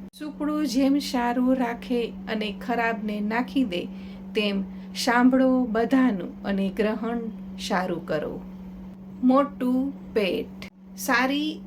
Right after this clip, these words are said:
અને ખરાબ બંને વાતોને સમજવાની અને સહન કરવાની ક્ષમતા શીખવે છે. મૂષક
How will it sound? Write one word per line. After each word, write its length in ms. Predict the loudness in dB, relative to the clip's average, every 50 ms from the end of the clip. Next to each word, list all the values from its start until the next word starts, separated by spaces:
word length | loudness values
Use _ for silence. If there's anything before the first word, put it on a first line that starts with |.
| -8 -6
અને 280 | -4 -2 -2 -4 -4 -6 -8
ખરાબ 640 | -8 -6 -6 -4 -4 -4 -6 -6 -10 -12 -8 -2 0
બંને 380 | 4 6 6 6 6 6 4
વાતોને 680 | 4 4 2 0 0 -2 -2 0 0 0 0 -2 -4 -6 -8 -12 -14 -16 -14 -10 -6
સમજવાની 840 | -2 2 2 2 4 4 2 2 2 2 0 0 -2 -2 -2 -2 -2 -4 -4
અને 260 | -4 -2 -2 -2 -2
સહન 440 | -4 -2 0 0 2 2 2 2 2
કરવાની 540 | 2 2 0 0 0 0 -2 -2 -4 -4 -6 -6 -10 -16 -16 -16 -16 -12 -8
ક્ષમતા 680 | -4 -2 0 0 0 -2 -4 -4 -4 -4 -2 -4 -6 -8 -8
શીખવે 520 | -8 -6 -6 -6 -6 -6 -6 -6 -4 -6
છે. 280 | -6 -8 -10 -10 -10 -12 -14 -16 -18 -18 -18 -12 -4
મૂષક 440 | 2 2 4 4 2 2 2 2 2